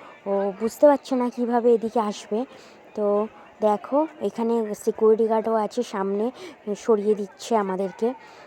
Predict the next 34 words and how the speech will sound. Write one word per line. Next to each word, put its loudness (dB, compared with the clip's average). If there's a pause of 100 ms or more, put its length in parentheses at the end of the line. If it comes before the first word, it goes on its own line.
(140)
এই 2
দেখো, -6 (680)
আর 2
এই 6
যে 2
আর 4
একজন 0
আছে, 0
ইনি 2
ঘুমাচ্ছেন। -2 (380)
তো 4
আমাদের 2
আবার 2
সেকেন্ড 4 (380)
একটা 2
লাঞ্চ -2
টাইমে 2
আমরা -2
বসে -2
গেছি -4
ফল 4
নিয়ে। 2 (680)
তো 2
নানা 0
রকম, -2 (640)
কারণ 4
এত 2
ভিড়। 4
আর 6
ওই 2
দেখো 0
জলের 2
লাইন, 2
এই 0